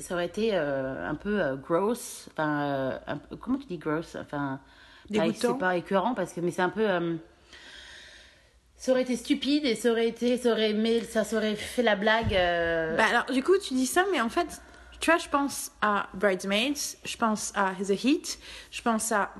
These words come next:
Speaker 2: euh, Spy.
Speaker 1: Oui.
Speaker 2: Euh,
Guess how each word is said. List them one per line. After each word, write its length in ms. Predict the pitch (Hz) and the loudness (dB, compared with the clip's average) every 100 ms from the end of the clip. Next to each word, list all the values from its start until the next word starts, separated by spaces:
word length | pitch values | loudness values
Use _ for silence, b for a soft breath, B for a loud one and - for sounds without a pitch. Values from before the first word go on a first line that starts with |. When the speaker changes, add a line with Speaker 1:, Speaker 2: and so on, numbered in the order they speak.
| - - - | -20 -20 -2
Speaker 2:
euh, 340 | 214 190 180 185 - - - - - - - - - - - - - - - - - - - - - - - - - - - - - | 2 2 0 -6 -10 -12 -12 -14 -16 -16 -14 -12 -12 -14 -14 -16 -16 -18 -20 -20 -20 -20 -20 -20 -20 -18 -18 -20 -20 -20 -20 -14 -8
Spy. 340 | - 180 190 302 - - B B B B B | 0 2 0 -2 -12 -16 B B B B B
Speaker 1:
Oui. 200 | 226 254 | 0 4
Speaker 2:
Euh, 540 | 240 220 208 202 190 | 4 4 2 2 0